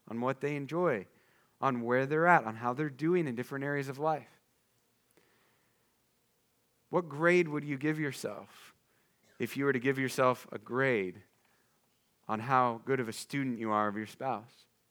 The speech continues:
See, many of us have a wealth of useless information on our favorite hobbies. I could give you an embarrassing amount of information on N F L, on football.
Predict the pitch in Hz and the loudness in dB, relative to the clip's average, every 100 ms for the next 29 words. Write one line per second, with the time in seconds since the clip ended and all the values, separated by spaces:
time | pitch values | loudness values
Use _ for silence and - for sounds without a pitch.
0 | _ _ _ _ _ _ _ _ _ _ | _ _ _ _ _ _ _ _ _ _
1 | _ _ _ _ _ _ - 208 240 262 | _ _ _ _ _ _ 4 8 8 8
2 | 233 202 190 185 165 143 156 165 147 123 | 6 8 8 8 6 6 8 8 4 -8
3 | 131 165 165 - 160 - 147 143 131 127 | -4 0 0 2 0 2 0 0 2 2
4 | 123 - 104 95 107 120 123 113 - 131 | 2 -2 -4 -6 -8 0 2 2 2 0
5 | 120 107 101 110 104 92 98 151 165 135 | 2 2 2 2 2 0 0 0 0 -4
6 | 135 131 127 120 123 110 107 98 117 139 | -4 -2 -2 -4 -6 -6 -6 -4 4 6
7 | 139 127 120 107 101 101 92 101 101 101 | 6 2 -4 -4 -2 -2 -4 -6 -6 -6
8 | 104 104 104 95 98 95 104 101 95 90 | -4 -2 -2 -4 -8 -8 -4 -4 -4 -8
9 | _ _ _ _ - 120 104 101 104 85 | _ _ _ _ -10 -4 -2 -2 -2 -4
10 | 78 _ _ _ _ _ - 110 - 107 | -6 _ _ _ _ _ -8 -6 -4 -6
11 | - 85 - | -4 -6 -6